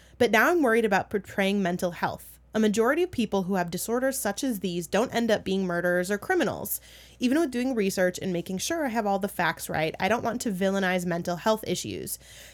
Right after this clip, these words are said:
Yet, it could be just the thing that would work for this character. Is there a way to include these types of disorders in an antagonistic character without demonizing it? Have you seen examples of it being done well? Thanks so much. Confused, but I'm trying, in Chicago.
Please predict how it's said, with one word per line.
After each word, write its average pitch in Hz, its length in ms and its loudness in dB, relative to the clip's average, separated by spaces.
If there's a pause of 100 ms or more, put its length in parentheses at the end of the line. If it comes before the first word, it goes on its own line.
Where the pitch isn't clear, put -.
Yet, 233 340 4
it 226 140 0
could 294 180 0
be 277 140 2
just 269 340 2
the 381 80 -6
thing 226 300 0
that 220 140 -2
would 214 180 0
work 175 180 0
for 180 140 -4
this 180 180 -4
character. - 640 -8 (340)
Is 214 120 0
there 254 120 4
a 269 60 6
way 226 140 4
to 240 100 0
include 226 380 -2
these 220 120 0
types 226 280 -4
of 180 80 -4
disorders 196 560 -2
in 180 80 -2
an 170 100 -2
antagonistic 185 800 -2
character 185 460 -2
without 185 340 0
demonizing 220 640 -2
it? 415 200 -4 (420)
Have 226 180 2
you 285 100 4
seen 339 240 0
examples 220 480 0
of 220 80 2
it 185 140 0
being 180 260 -2
done 165 280 -2
well? - 340 -2 (480)
Thanks 196 240 2
so 277 100 4
much. 220 420 0 (160)
Confused, 302 560 -2
but 240 120 2
I'm 247 120 2
trying, 170 540 -2
in 175 140 -6
Chicago. 147 580 -12